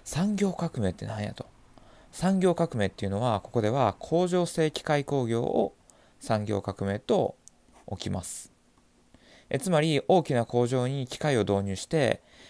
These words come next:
安く早く大量のものを作り出すことができる生産体制が整った状態。え、これを産業革命としてここでは定義しておく。え、つまり彼らの工業生産力は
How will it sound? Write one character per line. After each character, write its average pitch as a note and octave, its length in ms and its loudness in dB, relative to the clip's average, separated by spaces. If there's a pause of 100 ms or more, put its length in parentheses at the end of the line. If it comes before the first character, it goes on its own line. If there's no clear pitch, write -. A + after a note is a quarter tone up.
(160)
安 A2 320 0
く - 240 0 (180)
早 A#2 260 2
く - 240 -6 (300)
大 D3+ 200 4
量 D#3 180 2
の D#3 100 -2
も D#3+ 140 0
の F#3 280 2
を B2+ 120 -2
作 - 200 -4
り A2 60 0
出 G2+ 120 2
す - 120 -8
こ D3 120 -2
と D#3+ 100 -4
が E3+ 140 0
で C#3 160 -4
き - 100 -4
る F3 80 0
生 C3+ 220 -2
産 B2+ 240 -4
体 C#3 180 0
制 B2 220 -2
が F#2+ 240 0 (280)
整 A2+ 320 0
っ D3+ 80 -2
た A2 140 2
状 G2 220 -2
態。 - 240 -2 (360)
え、 D3 100 -2
こ A#3 140 0
れ A#3+ 100 4
を A3+ 200 4
産 A#2 260 -2
業 G#2+ 180 0
革 G#2+ 220 -6
命 G#2+ 140 -6
と - 100 -8
し - 100 -8
て G3 260 0 (320)
こ G#2+ 120 0
こ G2+ 120 0
で D3+ 80 0
は - 140 0
定 G2 200 2
義 A#2 140 -4
し - 80 -4
て - 100 0
お - 80 0
く。 - 220 -10 (1400)
え、 - 80 -2
つ - 160 -2
ま D3+ 120 6
り G#2+ 100 4
彼 D3+ 200 0
ら A#2 100 2
の F#2 100 -2
工 E3 280 4
業 E3 180 -2
生 D#3 220 -2
産 D3 240 -4
力 G2 240 -6
は A#2+ 300 2